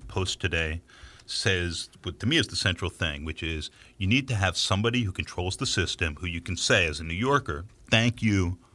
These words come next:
or "Fuck you too," um, roughly, to, to, to hold to some account. Right now, the mayor controls the streets. The M T A, which is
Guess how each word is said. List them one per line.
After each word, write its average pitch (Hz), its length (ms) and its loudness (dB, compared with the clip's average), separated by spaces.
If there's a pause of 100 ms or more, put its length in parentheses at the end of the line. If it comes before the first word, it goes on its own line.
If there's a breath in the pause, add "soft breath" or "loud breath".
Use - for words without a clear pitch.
(240 soft breath)
or 90 40 -6
"Fuck - 400 -2
you 87 220 2
too," 73 480 -2 (240)
um, 78 240 -4 (240)
roughly, 78 460 -2 (240 soft breath)
to, 113 260 2
to, 110 220 2
to 98 240 2
hold 101 340 2
to 101 60 0
some 92 240 2
account. 78 480 -2
Right 98 200 4
now, 120 360 4 (420 loud breath)
the 98 80 0
mayor 90 300 6
controls 123 480 0
the 87 100 -4
streets. - 640 2 (800 loud breath)
The 101 340 2
M 120 160 6
T 120 240 6
A, 92 160 2
which - 420 -4
is - 120 -10